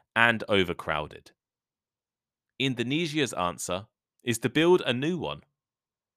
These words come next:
After considering almost one hundred different locations, the government chose the area that will become Nusantara. Nusantara is being built in East Kalimantan, the Indonesian province on the island of Borneo,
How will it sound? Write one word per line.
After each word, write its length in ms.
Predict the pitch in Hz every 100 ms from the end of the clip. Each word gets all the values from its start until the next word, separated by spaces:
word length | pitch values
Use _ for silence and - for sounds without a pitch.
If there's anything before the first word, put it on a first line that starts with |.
| _ _ _ _ -
After 300 | 131 139 147
considering 680 | 143 135 - 160 160 165 143
almost 460 | 135 127 127 -
one 180 | 110 123
hundred 480 | 120 127 123 131 -
different 360 | 117 - 117
locations, 800 | 104 110 - 90 - 80 76 - - _ _ _ -
the 80 |
government 500 | 101 139 160 180 170
chose 400 | - 127 107 110
the 200 | - 101
area 520 | 104 120 117 92 90 -
that 140 | 104 90
will 140 | 101
become 420 | 104 92 92 87 85
Nusantara. 840 | 87 80 90 87 - 127 107 64 - _ _ _ _ _ _ _ _ _ _ _ _ -
Nusantara 720 | 117 120 110 143 156 160 160
is 140 | 123 107
being 300 | 123 123 107
built 400 | 113 110 - - _ -
in 160 | 98 -
East 360 | 117 107 - -
Kalimantan, 720 | 104 92 90 92 87 76 69 _ _ _ _ _ _ _ _
the 180 | 123 139
Indonesian 720 | 143 151 156 156 139 143 135
province 540 | - 98 90 90 - -
on 160 | 95
the 140 | 95 -
island 400 | 92 90 87 -
of 200 | 85 -
Borneo, 460 | 147 131 90 80